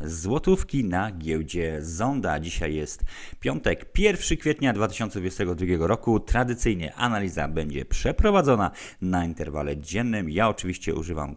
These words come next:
klasycznej analizy technicznej oraz teorii Fareliota i zależności, e, Fibonacciego. Mamy, e, na wykresie cofnięcie się, e, w cenie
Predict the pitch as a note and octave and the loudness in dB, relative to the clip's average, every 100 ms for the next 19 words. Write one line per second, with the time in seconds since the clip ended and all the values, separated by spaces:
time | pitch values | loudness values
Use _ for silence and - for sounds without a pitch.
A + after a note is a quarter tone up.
0 | - - G#2 - C3+ - A#2 - G#2 G2 | -8 -2 0 0 0 0 -2 0 -2 -2
1 | F#2 - F#2 - F#2 F#2 - F2+ D2+ - | -2 -2 -2 -4 -4 -4 -2 0 0 -2
2 | - F#2 E2+ - F2 D#2 G#2+ C3 - - | -2 -2 -2 -4 -4 -2 -2 -2 -4 -2
3 | F3 - - B2+ D3 C3+ F#2 E2 D#2 - | -4 -6 -6 2 4 6 4 0 -2 -4
4 | D#2 - - E2+ E2 D#2 - E2+ F2 F#2 | -6 -8 -12 -8 -4 -4 -4 -2 -2 2
5 | A#2+ D#2 - - - - - - - - | 2 2 -4 -10 -16 -20 -20 -20 -20 -20
6 | - G2+ A2+ C3 C3 B2+ - - - F#2 | -8 -2 0 2 2 0 -6 -20 -2 2
7 | F#2+ F#2 A2 A2 A2 F#2 G2 - G#2 - | 2 2 4 4 2 0 -2 0 0 0
8 | G2 - A2 G#2 G#2 G2 - D#2 E2+ E2 | 0 -2 -2 -2 0 0 -2 -2 -2 -2
9 | - - - E2 E2+ E2 D#2+ D#2+ D2+ - | -6 -14 -6 0 2 2 0 -4 -4 0
10 | F2 D#2+ D#2 - - G#2+ A2+ F#2+ | 2 2 -2 -6 4 4 4 2